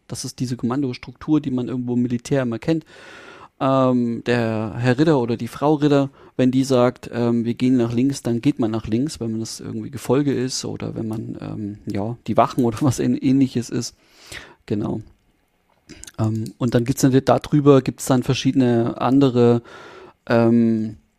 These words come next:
je nachdem, was es halt, wie es halt ausgerüstet ist. Also wenn man vom Adelsspiel her geht, irgendwo werden sie hier noch Folge zum Adel machen, was es da für,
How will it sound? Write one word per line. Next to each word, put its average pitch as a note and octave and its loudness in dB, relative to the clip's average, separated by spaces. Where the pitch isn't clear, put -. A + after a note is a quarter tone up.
je A#2+ 2
nachdem, A#2+ 2
was A2+ 2
es - -2
halt, A2+ 2
wie A#2 -4
es - -6
halt A#2+ 4
ausgerüstet C3 -2
ist. B2+ -2
Also A2+ -4
wenn A#2+ 2
man A2+ -2
vom A2+ -4
Adelsspiel B2 0
her A#2+ 2
geht, A#2+ -4
irgendwo A#2 -2
werden A2+ 0
sie A2+ -2
hier B2 2
noch A2+ -4
Folge B2 0
zum - -10
Adel C3+ 2
machen, B2 -2
was A2+ -2
es A#2 -14
da A#2 0
für, A2 -4